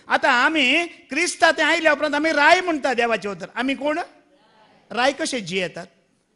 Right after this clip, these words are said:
पुरो जाग्यांनी वयतात गी राय? आमी क्रिस्ता थंय आयल्या उपरांत आमी राय जाल्यार राय पुरा जाग्यार वेतात गी, राय सगळें खातात गी, राय सगळें पियेतात गी,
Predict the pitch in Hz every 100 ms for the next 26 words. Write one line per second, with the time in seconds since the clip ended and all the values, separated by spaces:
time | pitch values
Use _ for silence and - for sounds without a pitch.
0 | _ _ _ _ _ _ _ _ _ 202
1 | 262 262 254 254 269 262 214 220 220 233
2 | - _ _ _ _ _ _ _ _ _
3 | _ _ _ _ _ _ _ _ _ _
4 | _ 180 277 302 233 320 - - - 277
5 | 370 - 339 330 311 311 330 311 302 302
6 | 302 277 254 294 359 339 311 294 254 311
7 | 302 - 247 311 349 294 349 339 339 330
8 | 320 330 330 320 285 359 349 202 147 165
9 | _ _ _ 277 339 311 277 339 285 302
10 | 349 339 269 320 349 196 - - _ 285
11 | 330 320 285 349 330 359 320 330 311 269
12 | 359 311 202